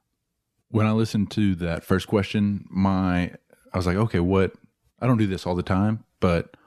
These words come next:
okay, what can I contribute here?" And she talked about seven and one and alcoholism. And as someone who's in recovery,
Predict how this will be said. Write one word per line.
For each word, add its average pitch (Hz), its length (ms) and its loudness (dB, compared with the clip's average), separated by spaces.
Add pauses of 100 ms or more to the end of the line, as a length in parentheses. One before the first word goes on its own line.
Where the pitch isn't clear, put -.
(140)
okay, 135 200 0
what 117 180 -2
can 110 120 0
I 110 80 0
contribute 82 580 -2
here?" 80 320 -2 (800)
And 95 340 0
she 95 80 -4
talked 90 320 0
about 85 540 0 (680)
seven 113 340 -2
and 113 180 0
one 82 380 -4 (240)
and 85 380 0
alcoholism. 78 800 0 (960)
And 95 160 0
as 85 100 0
someone 95 260 0
who's 90 200 -2
in 120 140 2
recovery, 82 720 0